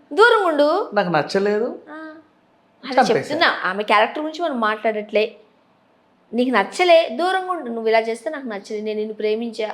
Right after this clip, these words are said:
Speaker 1: నువ్వే నా సర్వస్వం అనుకున్నా, నీకోసం నా లైఫ్ త్యాగం చేసేసి నీ దగ్గర ఆగిపోయాను. నువ్వు already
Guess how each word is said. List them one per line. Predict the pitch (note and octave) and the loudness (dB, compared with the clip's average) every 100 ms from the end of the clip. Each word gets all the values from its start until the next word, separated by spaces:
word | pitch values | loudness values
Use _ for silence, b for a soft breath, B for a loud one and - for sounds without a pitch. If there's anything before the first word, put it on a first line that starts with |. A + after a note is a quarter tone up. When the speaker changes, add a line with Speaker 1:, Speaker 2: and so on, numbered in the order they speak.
| - b b - | -10 b b -8
Speaker 1:
నువ్వే | G3+ A#3 | 0 2
నా | C4+ | 2
సర్వస్వం | C4 A3 G#3 G#3 A#3+ | 0 0 -2 -6 -10
అనుకున్నా, | G#3+ G#3 G#3+ | -10 -8 -6
నీకోసం | A3 A3+ A3+ A#3 | -6 -4 -4 -4
నా | C#4 | -4
లైఫ్ | B3 G3+ A3+ B3 | -2 0 -2 -6
త్యాగం | - G#3 G3 C4 C4+ | 0 2 2 0 -2
చేసేసి | C4+ C#4 D4 | -6 -6 -6
నీ | A#3+ | -4
దగ్గర | G#3+ G#3 F#3+ G3+ C#4+ | 0 0 0 4 6
ఆగిపోయాను. | D4 B3+ B3 C4+ C#4+ E4+ | 6 2 0 0 2 0
నువ్వు | D4+ G#3+ G#3 | 4 6 6
already | A#3 C#4 | 6 4